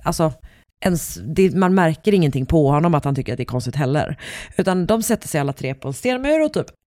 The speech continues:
börjar prata. Oklar, alltså väldigt oklar kväll.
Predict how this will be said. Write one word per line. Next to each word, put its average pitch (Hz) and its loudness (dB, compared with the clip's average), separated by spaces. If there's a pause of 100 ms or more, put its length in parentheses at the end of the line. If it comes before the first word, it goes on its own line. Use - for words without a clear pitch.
(140)
börjar 156 2
prata. - -4 (1160)
Oklar, 214 2
alltså 208 -2
väldigt 202 2
oklar 147 0 (520)
kväll. 143 -2